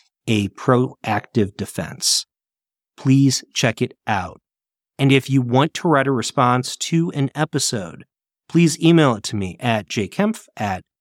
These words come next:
democracy paradox dot com. I'm also happy to promote your response if you post it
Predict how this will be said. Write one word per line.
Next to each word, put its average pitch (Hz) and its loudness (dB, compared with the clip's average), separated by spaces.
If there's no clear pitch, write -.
democracy 104 -6
paradox 92 -6
dot - -14
com. 180 0
I'm 156 4
also 208 2
happy 143 0
to - -4
promote 117 -6
your 117 -6
response 139 0
if 135 2
you 127 0
post 127 0
it 120 0